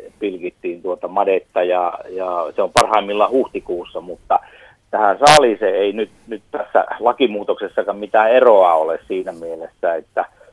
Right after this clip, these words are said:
yksi koukku ja siihen pieni ahvefile tai kuore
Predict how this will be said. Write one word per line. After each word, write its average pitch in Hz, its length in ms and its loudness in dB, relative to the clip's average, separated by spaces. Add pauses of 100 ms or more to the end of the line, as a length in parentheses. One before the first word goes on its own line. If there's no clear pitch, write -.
(100)
yksi - 240 -6
koukku 135 400 4
ja 104 200 4
siihen 104 340 0 (380)
pieni 113 260 4
ahvefile 104 580 4 (100)
tai 95 160 6
kuore 101 500 0